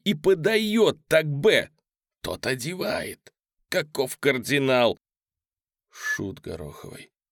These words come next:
Так вот, ваше превосходительство, не разберих ли это, а? "Но ведь вы понимаете, сказал Саблин,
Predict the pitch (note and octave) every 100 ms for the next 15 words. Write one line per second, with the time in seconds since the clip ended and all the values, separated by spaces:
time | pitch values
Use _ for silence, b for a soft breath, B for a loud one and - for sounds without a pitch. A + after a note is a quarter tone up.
0 | _ - F#2 - F2 F#2+ - F#2 F2+ -
1 | G2 E2 - G2 F2 - - - - _
2 | _ _ A#2+ C3+ C3 A#2 A#2+ C#3 D#3+ D3+
3 | A2+ D#2 D2+ - - - E3+ F#3 _ _
4 | _ _ F#2+ G2 G2+ G#2 F#2+ G#2 A2+ C#3
5 | A#2 - - _ - F#2+ F#2+ F#2+ F#2 E2
6 | - -